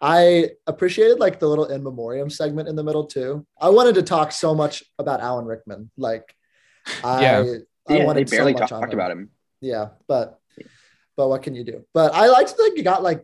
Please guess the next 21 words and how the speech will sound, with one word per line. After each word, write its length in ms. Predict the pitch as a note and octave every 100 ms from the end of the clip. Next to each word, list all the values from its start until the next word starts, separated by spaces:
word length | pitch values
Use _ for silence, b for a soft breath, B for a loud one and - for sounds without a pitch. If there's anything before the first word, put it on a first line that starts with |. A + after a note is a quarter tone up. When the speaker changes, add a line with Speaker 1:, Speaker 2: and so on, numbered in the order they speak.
| B2+
Speaker 1:
Gary 320 | D3+ D#3 D#3+
Oldman 440 | B2 B2+ C#3+ D#3+
to 80 | D#3+
come 260 | D#3+ D#3+ D#3+
in, 400 | E3 E3 E3 E3
and 180 | C3+ C3
they 160 | C3
got 20 | B2+
Speaker 2:
Mm-hmm. 440 | C3 B2+ B2 B2
Speaker 1:
like, 20 | -
Helena 340 | C#3+ C#3+ C#3+
Bonham 300 | C3+ B2+ C3+
Carter 480 | - B2 B2+ C3+ C3
and 140 | A#2+
Ray 140 | A2 A#2+
Fiennes. 560 | - G#2+ G#2 A2 A2+
I 40 | C#3
thought 160 | B2 A#2
that 80 | G#2+
was 140 | -
really 100 | G#2